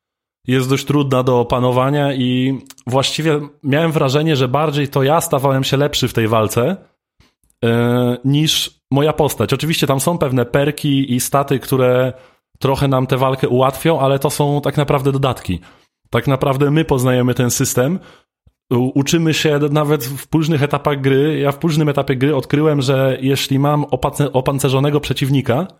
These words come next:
to mogę go dźgnąć mieczem w otwór na oczy i zabić go jednym ciosem, mimo że to jest po prostu kilkanaście poziomów jakby wyższy ode mnie przeciwnik, tak?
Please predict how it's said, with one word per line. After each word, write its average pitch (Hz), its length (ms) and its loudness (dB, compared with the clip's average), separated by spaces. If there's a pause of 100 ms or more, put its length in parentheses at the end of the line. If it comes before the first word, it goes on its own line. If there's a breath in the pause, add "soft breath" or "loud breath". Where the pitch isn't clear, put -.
(540)
to 135 80 0
mogę 151 280 0
go 143 140 0
dźgnąć 135 440 0
mieczem 147 340 0
w 131 100 -8
otwór 143 360 0
na 123 120 0
oczy 135 300 0
i 135 80 0
zabić 139 300 -2
go 147 100 0
jednym 147 300 0
ciosem, 110 380 -2
mimo 117 220 0
że 131 100 0
to 131 120 -2
jest 131 420 -2
po 135 80 -2
prostu 135 420 -2
kilkanaście 135 500 0
poziomów 131 380 0
jakby 131 240 0
wyższy 135 320 0
ode 131 160 2
mnie 135 140 0
przeciwnik, 104 480 -2
tak? 127 160 -4